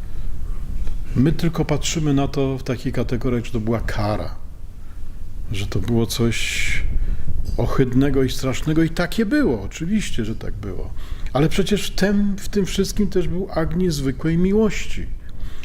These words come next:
i niezwykłej zapobiegliwości Pana o tych, którzy się zgubili. Ja się zgubiłem, ty się zgubiłeś.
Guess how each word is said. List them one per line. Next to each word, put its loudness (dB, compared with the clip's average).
i 6
niezwykłej 2
zapobiegliwości 0
Pana -4
o -2
tych, 0
którzy -2
się 2
zgubili. 2
Ja 2
się 2
zgubiłem, 0
ty 0
się 0
zgubiłeś. 0